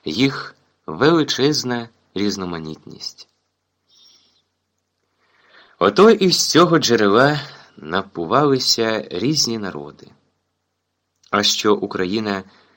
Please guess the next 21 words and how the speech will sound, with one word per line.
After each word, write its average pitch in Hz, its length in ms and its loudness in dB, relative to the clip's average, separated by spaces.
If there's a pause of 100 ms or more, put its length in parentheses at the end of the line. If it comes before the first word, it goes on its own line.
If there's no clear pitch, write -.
(300)
не 90 140 -6
відділена 92 540 -4
морями 101 520 -4
від 82 300 -10
півдня 107 400 -6
Європи, 95 720 -8 (720)
то 110 440 4 (100)
як 135 320 0
же 117 180 -2
й 113 60 0
легко 127 500 -2
було 101 240 0
людям 113 520 -2
із 95 300 -2
північної 95 580 -6
частини 104 500 -4
місцевості, 127 920 -4 (520)
що - 280 0
забрало 98 440 4
море, 147 400 0 (880)
посуватися 139 1080 2